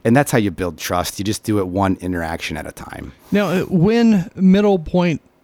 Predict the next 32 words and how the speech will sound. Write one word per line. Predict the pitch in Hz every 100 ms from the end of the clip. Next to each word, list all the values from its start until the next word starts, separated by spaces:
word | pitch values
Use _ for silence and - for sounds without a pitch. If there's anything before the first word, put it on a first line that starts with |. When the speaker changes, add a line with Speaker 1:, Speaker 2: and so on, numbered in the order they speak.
| - - 156
Speaker 2:
let's | 139
say, | 170 143
first | - 175 147
opened | 185 202 202 202 185
compared | 170 135 170 185 165
to | 170 165 147 147 -
the | 147 143
nineteen | 147 180 - 180 175 160
nineties, | 185 226 226 226 196 160
late | 160 175 240 196
nineteen | 170 160 165 156 147
nineties | 151 156 143
into | 160 160
the | 156
early | 151 170 165
two | - 135
thousands, | 123 143 147 131 139 - - - -
you | - 202 196 247
had | 202 220 175 -
people | 180 175 165
who | 160 160 147 - _
had | 113 180 185
homes | 143 185 202 170 170
out | 151
there | 170 156
already | 151 143 156 165
that | 160
were | 151
built | 151 170 - 165
years | 156 185 185 180
before | 151 151 - 208 214 175
that, | 127 117 127